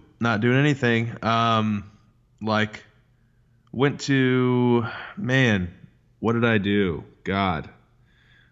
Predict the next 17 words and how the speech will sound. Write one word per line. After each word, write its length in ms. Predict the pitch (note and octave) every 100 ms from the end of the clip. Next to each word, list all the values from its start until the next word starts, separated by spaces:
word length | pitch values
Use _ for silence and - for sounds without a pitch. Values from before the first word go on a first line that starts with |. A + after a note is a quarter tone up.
| -
I 60 |
mean, 160 | C3+ C#3+
like, 180 | C3+ B2+
it 60 |
was 140 | C3+ -
fourth 240 | D3 C#3
of 80 | A#2
July 320 | G#2+ G#2 G#2
week, 180 | G#2 G2+
so 160 | -
we 80 | A2+
got 160 | G#2+ F#2+
Wednesday 380 | G#2+ G#2+ G#2+ G2+
off, 240 | G2 G2+
so 160 | - G2
Tuesday 400 | G2 G#2+ G2 G2+
night, 320 | G2 G2 F#2